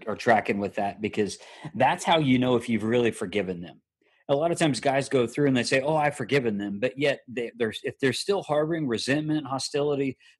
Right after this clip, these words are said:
bitterness, I mean, I could, I could take you to the Bible that says that,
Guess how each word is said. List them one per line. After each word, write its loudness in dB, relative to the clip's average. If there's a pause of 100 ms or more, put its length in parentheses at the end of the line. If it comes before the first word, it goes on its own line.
(140)
bitterness, 0 (340)
I -2
mean, 2
I 2
could, -2
I -2
could -6
take 2
you -2
to 2
the -2
Bible 2
that -2
says -2
that, -2